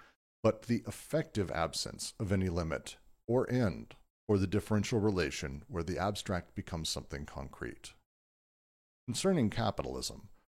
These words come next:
we maintain that it both does and does not have an exterior limit. It has an exterior limit that is schizophrenia, that is, the absolute decoding of flows,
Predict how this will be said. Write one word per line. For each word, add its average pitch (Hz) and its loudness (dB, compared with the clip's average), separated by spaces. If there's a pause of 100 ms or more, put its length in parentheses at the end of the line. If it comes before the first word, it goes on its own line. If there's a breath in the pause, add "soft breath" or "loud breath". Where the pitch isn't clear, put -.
(160)
we 156 6
maintain 113 4
that 92 2
it 101 0
both 95 4
does 120 6
and 107 4
does 107 4
not 110 2
have 98 0
an 98 2
exterior 76 -2
limit. 101 0 (560)
It 123 0
has 151 4
an 147 4
exterior 117 2
limit 98 2
that 92 0
is 87 0
schizophrenia, - -2
that 92 2
is, 85 0 (360 loud breath)
the 110 -2
absolute 101 2
decoding 95 0
of 78 -4
flows, - -4